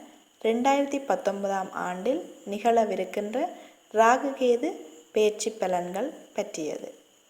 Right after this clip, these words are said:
பன்னிரண்டு ராசிகளுக்கும் உரிய பலன்கள் எவ்வாறு அமையப்போகுது அப்படிங்கிறத பற்றி பார்ப்போம். ராகுவும் கேதுவும்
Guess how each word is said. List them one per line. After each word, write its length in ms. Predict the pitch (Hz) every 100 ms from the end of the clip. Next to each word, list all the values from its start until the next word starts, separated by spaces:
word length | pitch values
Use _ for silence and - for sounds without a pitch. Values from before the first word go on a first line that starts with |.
| _ _ _ -
பன்னிரண்டு 600 | 226 240 294 320 320 330 339 233
ராசிகளுக்கும் 760 | 208 208 202 190 190 - 208 214
உரிய 280 | 233 254 330 - - - _ 220
பலன்கள் 540 | 208 196 180 170 - - - _ 214
எவ்வாறு 480 | 220 220 285 285 311 294 -
அமையப்போகுது 680 | 196 202 202 202 196 185 190 - -
அப்படிங்கிறத 580 | 185 196 185 180 175 175 -
பற்றி 320 | 170 - - 359 - - _ _ 220
பார்ப்போம். 400 | 185 - - - - _ _ _ _ _ _ _ _ _ - 220
ராகுவும் 580 | 226 277 302 302 330 349 - -
கேதுவும் 540 | 214 202 202 214 311